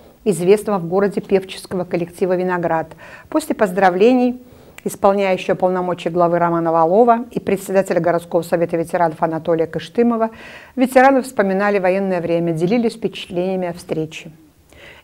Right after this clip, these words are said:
Яркими, содержательными концертными номерами художественной самодеятельности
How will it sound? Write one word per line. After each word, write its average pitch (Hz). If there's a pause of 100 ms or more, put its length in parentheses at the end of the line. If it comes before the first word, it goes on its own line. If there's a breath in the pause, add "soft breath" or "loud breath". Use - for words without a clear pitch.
Яркими, 196
содержательными 202
концертными 175
номерами 160
художественной 226
самодеятельности 196